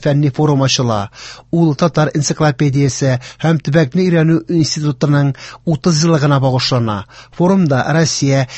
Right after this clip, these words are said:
һәм якын чит илләрдән йөздән артык эксперт, галимнәр,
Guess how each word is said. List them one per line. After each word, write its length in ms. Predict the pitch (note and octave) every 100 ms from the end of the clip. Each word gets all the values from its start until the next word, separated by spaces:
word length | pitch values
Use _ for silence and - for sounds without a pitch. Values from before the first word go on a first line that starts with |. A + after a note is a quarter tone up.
| -
һәм 240 | D#3 E3
якын 320 | E3 - F3 -
чит 240 | - D#3 D3+
илләрдән 540 | D3 D#3+ D3 F3+ F3 - - -
йөздән 420 | C#3 D#3+ B2 D#3+ F#3
артык 400 | D#3+ - D#3+ D#3+
эксперт, 560 | - - D3 B2+ A#2+ -
галимнәр, 680 | C3 D3+ D#3 B2 B2+ D3